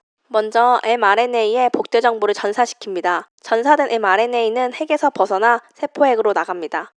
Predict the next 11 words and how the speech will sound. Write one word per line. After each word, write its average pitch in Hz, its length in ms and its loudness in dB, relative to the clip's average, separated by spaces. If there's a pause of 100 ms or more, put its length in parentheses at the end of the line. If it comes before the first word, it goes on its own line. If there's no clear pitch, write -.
그리고 240 320 0
엠알엔에이는 233 800 0
번역 220 320 0
과정을 214 380 0
통해 233 400 0
세포액에 285 540 0
있는 208 220 -2
효소들로 226 540 2
단백질을 190 480 -4
만들어내는 175 560 -2
거죠. 170 320 -4